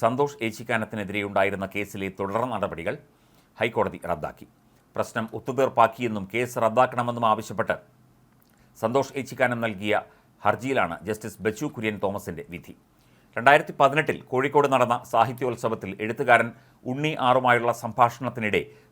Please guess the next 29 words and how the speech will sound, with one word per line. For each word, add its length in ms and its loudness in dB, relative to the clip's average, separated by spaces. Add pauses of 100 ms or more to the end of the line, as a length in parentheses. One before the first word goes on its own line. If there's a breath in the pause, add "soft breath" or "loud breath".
(120)
ദളിത് 320 2
വിരുദ്ധ 320 -6
പരാമർശം 500 4
നടത്തി 260 -2 (120)
എന്ന 160 -2
പരാതിയിൽ 440 2
ഹോസ്ദുർഗ് 520 -4
പോലീസാണ് 440 -4
കേസെടുത്തത്. 540 -6 (640 soft breath)
അറസ്റ്റിലായ 580 4 (100)
സന്തോഷ് 380 -6
ഏച്ചിക്കാനത്തിന് 600 -2
കാസർഗോഡ് 500 4 (460 soft breath)
ജില്ലാ 260 2 (120)
സെഷൻസ് 340 -8
കോടതി 240 0 (140)
ജാമ്യം 340 0 (100)
അനുവദിച്ചു. 400 -8 (380)
ഈ 120 -6
കേസാണ് 440 -2
ഇപ്പോൾ 240 -2
ഹൈക്കോടതി 380 -2 (100)
റദ്ദാക്കിയത്. 500 -2 (580 soft breath)
ഇത്തരത്തിൽ 340 0 (100)
ഉള്ള 180 2
കേസുകളിൽ 400 -2 (100)
കക്ഷികൾ 380 2
തമ്മിൽ 180 -2 (100)
ഒത്തുതീർപ്പുണ്ടായാൽ 800 6